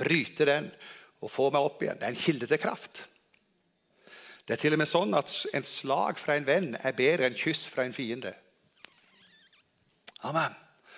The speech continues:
Så det med gode vennskap, det er ver-, verdifullt i livet vårt. Vi er egentlig skapt for vennskap, og Gud er jo selve prototypen.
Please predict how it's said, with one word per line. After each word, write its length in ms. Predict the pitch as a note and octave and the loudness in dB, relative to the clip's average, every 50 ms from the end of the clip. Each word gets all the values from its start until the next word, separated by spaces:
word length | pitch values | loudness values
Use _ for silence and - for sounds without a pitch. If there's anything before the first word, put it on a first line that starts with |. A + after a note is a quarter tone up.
| - - - - - _ | -20 -20 -20 -20 -14 _
Så 140 | - - F#3+ F3 | 2 2 6 8
det 140 | F3 F#3 G3 F#3 | 8 8 8 8
med 100 | G3 F#3 | 6 6
gode 300 | D3+ G3 G#3 F#3+ F3+ F#3 | 6 8 10 10 10 10
vennskap, 500 | F#3+ E3+ D3 - - G#3 A#3 - - - - - - - - - | 8 8 4 4 4 4 4 4 0 -4 -14 -14 -14 -14 -16 -14
det 300 | - B2 A2 D3+ F3+ G#3+ A#3+ | -16 0 6 8 10 10 10
er 160 | A#3 A3+ A3+ G#3+ | 10 8 8 8
ver-, 240 | G#3+ G3+ G3 G3+ A3 | 8 8 8 8 8
verdifullt 560 | F#3+ F#3 E3+ F3 D#3+ D3 - D3 A2 F#2+ - - - - - - | 6 8 8 6 4 4 2 -4 -4 -4 -8 -10 -10 -14 0 2
i 60 | - D#3+ | 4 6
livet 240 | D#3 D#3 D3+ C#3+ B2 | 8 8 6 6 6
vårt. 220 | C3 B2 - - - - | 4 2 0 -4 -12 -10
Vi 160 | - - D3+ | 2 6 6
er 140 | D#3+ D#3 D#3 D#3 | 6 8 6 4
egentlig 240 | D3+ C#3 - D3 | 4 4 2 2
skapt 320 | - - - E3+ D#3+ - - | 2 4 4 2 0 0 -2
for 160 | - D#3 C#3+ | 0 2 4
vennskap, 460 | C#3 B2 A2+ - - - G#2+ F2 - - - - - - | 4 2 2 -4 -2 -2 -2 -2 -2 -12 -16 -16 0 2
og 140 | D3 D3 A2 | 2 2 2
Gud 260 | - D3+ D#3+ D#3+ D3 | 0 2 2 4 4
er 220 | - C#3+ C#3 C#3 C#3+ | 4 4 6 6 6
jo 80 | C#3 | 4
selve 320 | C#3+ - D3+ C3+ A#2 C#3 - | 6 4 2 4 4 0 0
prototypen. 720 | - - E3 D#3 - D#3+ D3 - E3+ D3 - - C#3 A#2+ | 2 -2 -2 0 0 -4 -2 2 0 0 2 2 0 -2